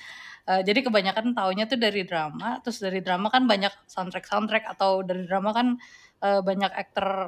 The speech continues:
atau aktris yang aslinya misalnya dari idol gitu. Nah, itu aku baru taunya kayak gitu. Sampai sekarang kayak gitu sih. Eh, mungkin bedanya itu ya, kalau tadi Rifki dari variety show, terus jadi kenal Enji le-, lewat situ. Kalau aku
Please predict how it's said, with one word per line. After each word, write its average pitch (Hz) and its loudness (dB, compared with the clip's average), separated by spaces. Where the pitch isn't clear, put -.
atau 185 0
aktris 180 -6
yang 180 0
aslinya 208 -2
misalnya 202 0
dari 175 -2
idol 170 2
gitu. 160 -12
Nah, 165 -8
itu 208 2
aku 202 -6
baru 190 4
taunya 175 2
kayak 170 -4
gitu. - -18
Sampai 208 0
sekarang 247 4
kayak 185 0
gitu 196 -8
sih. 170 -10
Eh, 175 -2
mungkin 196 2
bedanya 190 2
itu 208 -2
ya, 170 0
kalau 170 -6
tadi 190 -4
Rifki 190 -6
dari 190 0
variety 185 -4
show, 214 0
terus 220 -6
jadi 185 -4
kenal 185 -2
Enji 185 -4
le-, 185 -2
lewat 180 -4
situ. 208 -6
Kalau 196 4
aku 208 0